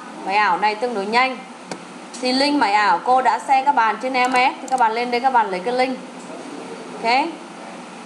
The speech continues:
Cái thứ hai nữa, các bạn chạy cái Android Studio lên. Thì bước thứ nhất là các bạn tạo một cái project. Các bạn new một cái project. New project.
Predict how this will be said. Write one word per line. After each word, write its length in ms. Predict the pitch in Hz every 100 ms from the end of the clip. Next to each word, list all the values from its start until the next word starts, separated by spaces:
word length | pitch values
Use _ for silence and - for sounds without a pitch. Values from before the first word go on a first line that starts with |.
| - - - - - -
Cái 100 | 214
thứ 60 | 269
hai 280 | 277 277 277
nữa, 160 | 247 262
các 60 |
bạn 180 | 254 220 240
chạy 200 | 214 208
cái 180 | 269
Android 240 | 262 262 262 -
Studio 360 | 262 262 247
lên. 260 | 254 262 220 - - - - - - - - - - - -
Thì 320 | 262 254 254
bước 180 | 262 349
thứ 60 | 285
nhất 240 | 269 370
là 80 | 302
các 60 |
bạn 200 | 285 226 240
tạo 180 | 220 220
một 80 | -
cái 100 | 285
project. 320 | 277 262 330 - - - - - - - - -
Các 80 | 262
bạn 260 | 262 233 254
new 200 | 285 277
một 120 | 226
cái 80 | 254
project. 320 | 262 254 302 - - - - - - - - - - - - - - - - - - -
New 180 | 247 262
project. 300 | 254 269